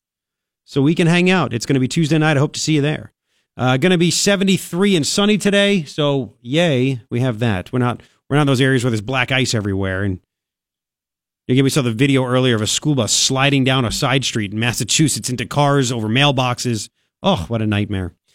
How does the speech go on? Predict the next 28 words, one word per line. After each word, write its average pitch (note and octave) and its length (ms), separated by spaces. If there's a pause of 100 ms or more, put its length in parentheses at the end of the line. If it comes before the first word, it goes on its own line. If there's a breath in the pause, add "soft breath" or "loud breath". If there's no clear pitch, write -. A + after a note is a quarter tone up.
(260)
Um, D3 380
let's F#3 180
play B3+ 200
the G3+ 140
last D#3+ 420
soundbite B2+ 680 (1120)
of, C3+ 300
uh, B2+ 200
this C3 220
mayor. B2+ 500 (500 soft breath)
When C#3 340
Tucker F#3 360
asked D3 300
the C#3 80
last C3 260
question, C3 300
this A#2+ 100
mayor C#3 220
of F3 80
Albany, D3 340
New C#3 100
York, C#3 280
last B2+ 180
night D3 100
on D#3 100
Fox, A#2+ 300
the B2 80
mayor D#3 460